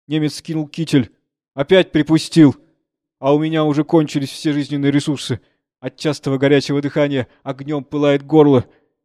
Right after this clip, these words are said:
Сердце вырывается наружу. "Ну всё, думаю, сил больше никаких нет. Не догоню немца". Длинноногий попался, тренированный. Я уже скинул автомат, нащупываю на бегу спусковой крючок.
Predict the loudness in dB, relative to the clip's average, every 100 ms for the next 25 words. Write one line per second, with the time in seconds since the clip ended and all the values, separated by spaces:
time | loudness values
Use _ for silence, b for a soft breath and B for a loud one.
0 | _ -2 -2 -2 0 4 6 4 2 -4
1 | -4 -4 -6 -12 _ _ _ _ -12 -12
2 | -4 0 0 0 -2 2 0 -2 b -4
3 | -2 0 -2 -4 -4 -2 -4 0 0 0
4 | b b -4 0 2 0 0 -2 0 -2
5 | -2 _ _ _ _ _ _ -6 -4 -4
6 | -4 -2 0 2 0 -2 -6 -4 -2 -2
7 | -2 -2 -6 _ _ _ _ _ _ _
8 | -8 -8 -10 -12 -10 -10 -10 -8 -10 -12
9 | _ _ -16 -14 -14 -12 -8 -6 -4 -6
10 | -10 -6 -4 -2 -4 -4 -6